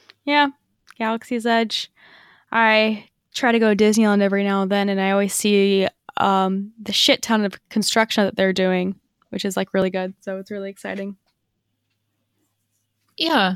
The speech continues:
Speaker 2: I think it's, it's sort of just fun to watch it develop and see what's gonna be there.
Speaker 1: Yeah. In, uh, May, I think May third, like, Disneyland's having, like, a Star Wars night where, like, they close the park down at, like,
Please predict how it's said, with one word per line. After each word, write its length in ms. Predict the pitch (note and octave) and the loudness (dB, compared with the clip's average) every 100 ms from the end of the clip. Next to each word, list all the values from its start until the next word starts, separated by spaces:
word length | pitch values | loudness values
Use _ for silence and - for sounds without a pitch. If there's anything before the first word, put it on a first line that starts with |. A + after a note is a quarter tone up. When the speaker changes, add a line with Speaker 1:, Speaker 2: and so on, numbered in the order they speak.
| - A#3+ | -4 -2
Speaker 2:
I 80 | |
think 160 | B3 D4+ | -2 0
it's, 240 | C#4 D4+ | -2 -2
it's 100 | C#4+ | -2
sort 140 | - D#4 | 0 0
of 80 | C4 | 0
just 160 | A#3+ | 0
fun 160 | B3 A3+ | 2 2
to 80 | G#3 | 4
watch 200 | G3+ A3 | 2 0
it 80 | |
develop 380 | F#3+ F3+ F#3+ F#3+ - | 0 2 2 2 0
and 120 | F#3+ | -2
see 160 | - G3 | 0 0
what's 160 | F#3+ | 0
gonna 200 | - F#3+ | 0 0
be 160 | F3+ F#3+ | 2 2
there. 300 | F#3+ F#3+ F#3 _ _ _ _ _ _ _ _ _ _ _ _ - - _ _ _ - _ _ _ _ - | 4 2 -2 _ _ _ _ _ _ _ _ _ _ _ _ -20 -20 _ _ _ -20 _ _ _ _ 0
Speaker 1:
Yeah. 600 | A#3 A3+ A3 G3+ F#3 - _ - | 2 4 4 4 0 -4 _ 0
In, 300 | B3+ A#3+ A#3 | 2 4 4
uh, 240 | G#3 G3 | 4 4
May, 840 | G3+ G#3+ C#4 D4+ C4 G3+ F#3 G3+ G3+ _ _ _ _ _ _ _ | 2 4 6 6 6 4 2 0 -6 _ _ _ _ _ _ _
I 60 | A3 | -8
think 220 | A#3+ A#3 | -8 -4
May 120 | A3 G#3+ | -6 -4
third, 600 | - A3 A3 G3+ F#3+ - - | 0 2 4 2 0 -4 -6
like, 180 | G3 - | -4 2
Disneyland's 500 | A3 A#3 G#3+ G#3 - | 2 2 0 0 0
having, 280 | G#3 G3+ G3 | 0 0 -2
like, 120 | F#3+ | -2
a 60 | |
Star 320 | G3+ - G#3 A#3 | -2 2 2 4
Wars 300 | G3 F#3+ F#3 | 2 0 -2
night 300 | F#3 F3+ - - - - | 0 -2 -6 -16 -20 -4
where, 160 | G3+ G#3 | 2 4
like, 200 | G#3 - | 4 2
they 100 | G#3+ | -4
close 300 | - A3+ A3 | 0 2 2
the 100 | G#3+ | 0
park 300 | - G#3+ G#3 | 0 0 2
down 260 | G#3 G3 G3 | 2 2 0
at, 120 | - | 0
like, 240 | F#3+ G3 | -2 -2